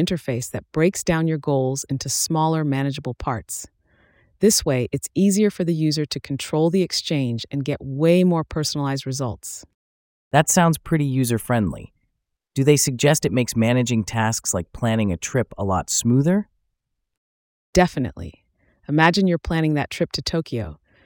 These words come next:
Speaker 1: You usually get swamped with info. Explore L L M would organize your to-dos into things like deciding on travel dates, booking accommodations,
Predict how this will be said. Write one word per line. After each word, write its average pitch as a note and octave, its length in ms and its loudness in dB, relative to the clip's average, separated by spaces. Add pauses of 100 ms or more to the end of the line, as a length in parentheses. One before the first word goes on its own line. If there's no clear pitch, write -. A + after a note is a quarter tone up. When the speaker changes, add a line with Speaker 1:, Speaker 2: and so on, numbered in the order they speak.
(120)
Speaker 1:
You D3+ 140 -4
usually G3+ 380 2
get - 160 2
swamped E3 480 -2
with C#3+ 160 -6
info. C3 500 -4 (720)
Explore F#3 520 0
L D#3+ 180 2
L D3+ 120 0
M C3+ 300 0
would C#3+ 220 -6
organize E3 500 2
your D3+ 80 -2
to-dos C#3 540 -2
into C#3+ 240 -6
things D3+ 320 -2
like C#3 160 -6
deciding C#3+ 420 -2
on C3 100 -2
travel E3 400 0
dates, D#3 460 -2 (340)
booking E3+ 280 0
accommodations, C#3+ 1000 0